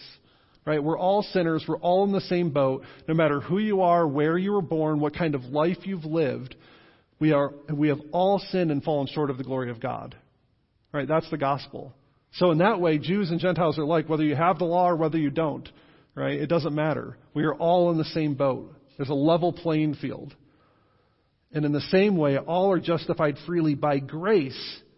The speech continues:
through the redemption that came by Christ Jesus. Not by our good works, but by grace. And so let me, let me make this abundantly clear for you today.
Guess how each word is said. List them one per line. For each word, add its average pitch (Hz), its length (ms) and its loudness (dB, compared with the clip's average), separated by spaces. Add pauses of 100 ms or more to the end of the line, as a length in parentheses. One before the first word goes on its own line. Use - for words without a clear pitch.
(120)
through 160 140 -2
the 156 80 0
redemption 151 460 -2
that 135 120 -4
came 147 220 -2
by 139 100 0
Christ 131 340 -6
Jesus. 123 300 -6
Not 151 220 -2
by 185 100 2
our 190 140 2
good 180 160 0
works, 139 420 -4 (300)
but 135 120 -6
by 135 180 0
grace. 127 600 -10 (1120)
And 143 140 -8
so 165 140 2
let 156 120 2
me, 160 400 0
let 160 140 2
me 170 280 2
make 165 320 2
this - 140 -4
abundantly 160 720 0
clear 156 320 0
for 147 180 -4
you 131 140 -2
today. 120 460 -4